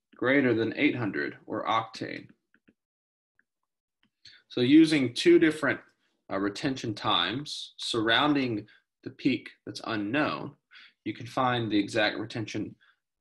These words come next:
uh, index for an unknown. So you can also be asked to,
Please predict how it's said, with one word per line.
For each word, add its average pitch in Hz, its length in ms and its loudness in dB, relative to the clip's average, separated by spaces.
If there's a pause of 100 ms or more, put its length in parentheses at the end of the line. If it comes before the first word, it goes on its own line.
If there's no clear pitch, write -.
uh, - 180 -8
index 101 680 -2 (240)
for 101 180 -4
an 90 60 -8
unknown. 90 600 -6 (2750)
So 139 380 4
you 135 120 2
can 160 120 4
also 160 320 2
be 131 160 4
asked 107 420 0
to, 104 520 4